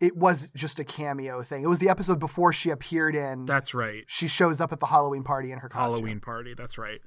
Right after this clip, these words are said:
Speaker 1: Yeah.
Speaker 2: So I, I, I mean, obviously, I, I shouldn't say obviously.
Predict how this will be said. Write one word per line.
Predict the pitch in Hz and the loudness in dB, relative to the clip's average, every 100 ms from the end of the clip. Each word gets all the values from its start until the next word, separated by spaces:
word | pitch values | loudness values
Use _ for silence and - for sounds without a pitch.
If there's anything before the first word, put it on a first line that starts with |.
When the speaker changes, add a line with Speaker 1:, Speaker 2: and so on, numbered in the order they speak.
| - - | -18 -12
Speaker 1:
Yeah. | - - - _ _ - | -8 -8 -10 _ _ 2
Speaker 2:
So | 190 | 6
I, | 190 202 208 | 6 6 4
I, | 196 185 | 2 -2
I | 185 | -4
mean, | 147 123 113 107 | -2 -2 -4 0
obviously, | 135 117 110 - 113 107 110 | 0 0 -4 -6 -6 -6 -6
I, | - - - - | -6 -6 -10 -12
I | - 143 | -8 -6
shouldn't | 139 - 131 | -6 -6 -4
say | 117 | 0
obviously. | 113 110 107 - 113 | 0 0 -4 -6 -8